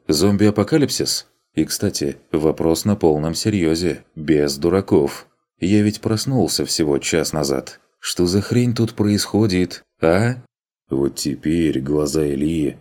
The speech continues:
полыхнули настоящей радостью. Насторожённость из подбитого взгляда исчезла. На лицо вернулась привычная улыбка. Распахнув руки, он бросился ко мне. «Саня,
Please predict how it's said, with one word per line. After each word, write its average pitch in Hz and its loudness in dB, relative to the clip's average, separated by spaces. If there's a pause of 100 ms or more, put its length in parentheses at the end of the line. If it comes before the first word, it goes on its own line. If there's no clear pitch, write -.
полыхнули 95 2
настоящей 90 0
радостью. 65 -4 (340)
Насторожённость 76 -2
из 76 -2
подбитого 73 0
взгляда 71 -2
исчезла. 78 -2 (260)
На 85 -2
лицо 80 0
вернулась 71 -2
привычная 73 -2
улыбка. 90 -4 (180)
Распахнув 76 -4
руки, 90 -2 (120)
он 135 0
бросился 85 2
ко 80 -2
мне. 69 -10 (360)
«Саня, 90 -4